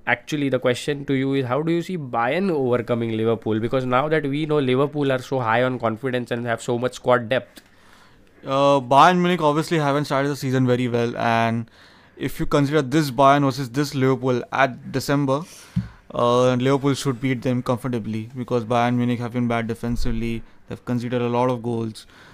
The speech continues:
Speaker 2: and offensively they have been good, but it's defensively that where, where their major concern lies. And but they are on the up at the moment. They,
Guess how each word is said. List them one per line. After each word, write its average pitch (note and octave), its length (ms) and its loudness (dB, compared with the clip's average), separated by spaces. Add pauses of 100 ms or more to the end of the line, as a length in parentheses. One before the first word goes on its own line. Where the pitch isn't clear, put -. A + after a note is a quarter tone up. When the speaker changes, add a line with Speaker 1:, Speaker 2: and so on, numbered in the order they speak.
(140)
Speaker 2:
and A2+ 240 -4
offensively C#3+ 420 -2
they C#3+ 80 2
have C3+ 140 2
been C3 180 0
good, C3 280 -2
but B2 340 -2
it's A#2 200 -8
defensively B2+ 600 -2
that A#2 180 -6
where, A#2+ 200 -2 (200)
where B2 180 -2
their A#2+ 160 -2
major A#2+ 280 -2
concern A#2+ 400 -4
lies. A2+ 320 -2
And A2+ 240 0 (640)
but C3 360 2
they C#3+ 120 6
are D#3 100 8
on D#3+ 140 8
the D#3 100 2
up D3 160 2
at D3 120 4
the C#3+ 60 0
moment. C#3 440 0
They, B2 500 -2